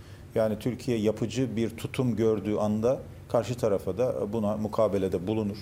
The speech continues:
Ee, dolayısıyla bu saydığınız ülkelerle ilgili Birleşik Arap Emirlikleri, İsrail, Ermenistan,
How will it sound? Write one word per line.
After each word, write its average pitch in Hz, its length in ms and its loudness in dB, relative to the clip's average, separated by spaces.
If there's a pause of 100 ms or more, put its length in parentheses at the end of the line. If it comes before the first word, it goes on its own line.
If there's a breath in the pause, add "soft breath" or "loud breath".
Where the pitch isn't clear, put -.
(160)
Ee, - 40 -6 (580)
dolayısıyla 107 540 0
bu 101 60 -2
saydığınız 104 500 0
ülkelerle 98 520 0
ilgili 87 440 -4
Birleşik 90 280 -4
Arap 90 240 -2
Emirlikleri, 87 600 -4
İsrail, 85 600 -2 (440 loud breath)
Ermenistan, 92 720 -2